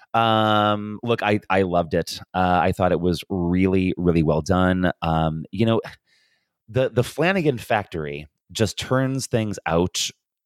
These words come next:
in marvelous ways. And it's very unlike the other factories that are out there, right? So the other factories I would talk about would be like, uh, the, the, the Blumhouse factory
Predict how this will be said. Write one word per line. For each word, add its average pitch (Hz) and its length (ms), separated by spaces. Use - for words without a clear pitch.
in 92 500
marvelous 82 680
ways. - 440
And 92 440
it's - 140
very 123 600
unlike 92 520
the 80 260
other 156 240
factories 69 540
that 67 80
are 67 140
out 65 180
there, 58 180
right? 85 240
So 76 380
the 92 100
other 120 160
factories 98 380
I 87 80
would 82 160
talk 82 220
about 80 220
would 82 120
be 78 240
like, 78 400
uh, 80 480
the, 73 200
the, 101 360
the 107 80
Blumhouse 92 460
factory - 480